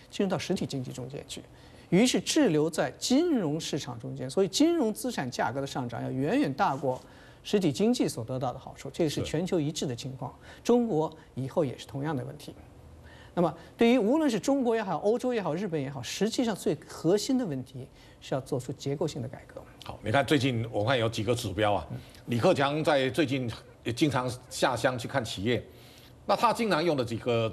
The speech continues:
Speaker 2: 指标，包括像粗钢的产量啦、铁路的货运量啦，这个叫克强指数嘛，哈，
Speaker 1: 嗯。
Speaker 2: 看起来这些指数啊都是往下走。那包括G D P，现在如果七的话，等于是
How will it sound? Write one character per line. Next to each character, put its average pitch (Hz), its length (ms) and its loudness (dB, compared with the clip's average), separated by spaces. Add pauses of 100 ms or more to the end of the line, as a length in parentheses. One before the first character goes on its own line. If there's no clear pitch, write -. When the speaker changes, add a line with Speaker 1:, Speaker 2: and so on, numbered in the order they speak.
(120)
Speaker 2:
指 104 180 -6
标， 127 240 2
包 131 220 2
括 120 180 2
像 117 220 -4
粗 131 240 -4
钢 120 200 0
的 104 220 0
产 110 240 -10
量 117 240 0
啦、 98 180 -2 (380)
铁 113 160 0
路 135 160 2
的 113 160 2
货 127 240 0
运 120 160 -2
量 117 180 0
啦， 95 120 -4
这 131 100 -4
个 113 80 -4
叫 123 80 -2
克 131 260 0
强 113 240 -4
指 107 200 -8
数 139 220 2
嘛， 87 80 -8
哈， 98 120 -2
Speaker 1:
嗯。 113 80 -4 (300)
Speaker 2:
看 185 180 0
起 143 60 4
来 143 40 4
这 147 140 0
些 143 100 0
指 104 220 -6
数 127 200 0
啊 101 140 -4 (280)
都 151 100 4
是 139 80 0
往 92 180 0
下 107 180 0
走。 - 140 -10 (440)
那 147 100 0
包 151 160 2
括 139 140 2
G 127 120 -4
D 127 120 0
P， 117 140 -4
现 131 100 0
在 123 80 0
如 117 100 -2
果 107 180 -2 (100)
七 - 240 0
的 139 100 4
话， 123 140 2
等 120 140 -6
于 120 100 -6
是 120 240 0